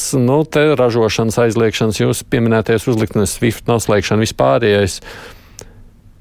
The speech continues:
Cik ilgs termiņš ir nepieciešams, jūsuprāt, lai tam pielāgotos un dzīvot atkal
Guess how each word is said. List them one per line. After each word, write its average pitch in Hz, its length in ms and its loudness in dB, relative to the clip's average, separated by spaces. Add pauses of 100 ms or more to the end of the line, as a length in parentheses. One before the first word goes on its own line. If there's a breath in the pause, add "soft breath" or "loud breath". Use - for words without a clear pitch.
(400)
Cik 220 240 0
ilgs 247 400 2
termiņš 190 440 2
ir 147 100 2
nepieciešams, 117 720 0 (680)
jūsuprāt, 123 580 0
lai 113 140 2
tam 113 320 -2
pielāgotos 110 880 2
un 180 200 2
dzīvot 196 440 2
atkal 196 380 2